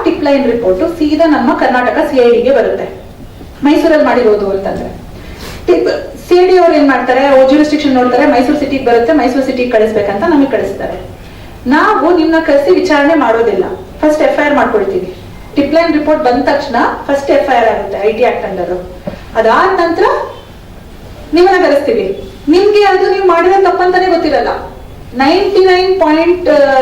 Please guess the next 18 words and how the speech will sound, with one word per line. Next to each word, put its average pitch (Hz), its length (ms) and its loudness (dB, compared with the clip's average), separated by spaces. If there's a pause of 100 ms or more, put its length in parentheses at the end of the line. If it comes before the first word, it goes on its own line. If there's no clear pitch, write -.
(120)
ನೈನ್ 330 240 2
ನೈನ್ 339 220 2
ಪರ್ಸೆಂಟ್ 302 440 0
of - 140 0
the - 140 0
times 262 280 2 (1160)
ಅವ್ರು 311 200 2
ಮಾಡಿರೋದು 359 640 2
ಕ್ರೈಮ್ 339 300 0
ಅಂತ 311 160 0 (100)
ಗೊತ್ತೇ 349 320 0
ಇರೋದಿಲ್ಲ 294 380 2
ಅವರಿಗೆ. 196 320 -2 (480)
ನಾವ್ 294 280 0
ಯಾವಾಗ 294 300 2
ಅರೆಸ್ಟ್ 370 320 -4
ಮಾಡ್ತೀವಿ 311 380 0
ಅವ್ರನ್ನ, 208 280 0